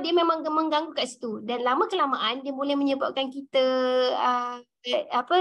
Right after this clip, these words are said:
resistant dekat situ. Ah, eh, okey, itu yang pertama. Yang kedua adalah, apabila tuan-tuan dan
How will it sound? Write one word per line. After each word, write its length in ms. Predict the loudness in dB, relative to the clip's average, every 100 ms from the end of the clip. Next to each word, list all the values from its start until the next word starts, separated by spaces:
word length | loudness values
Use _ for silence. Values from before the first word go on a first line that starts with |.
| 4 2 2
resistant 560 | 2 2 0 -2 0 0
dekat 280 | -2 -6 -8
situ. 240 | -10 -10 -10 -14 _ _ _
Ah, 240 | -6 -2
eh, 120 | 0 -2
okey, 320 | -4 -6 -4
itu 40 |
yang 160 | -4 -4
pertama. 560 | -4 -2 2 2 0 -4
Yang 400 | -2 0 -2 -6
kedua 320 | -2 -2 -2
adalah, 480 | -4 -4 -2 -2 -8 _ _ _ _ _ _ _ _ _ _ _ _
apabila 480 | -4 -4 -2 2 2 2 0
tuan-tuan 320 | -2 0
dan 80 | 0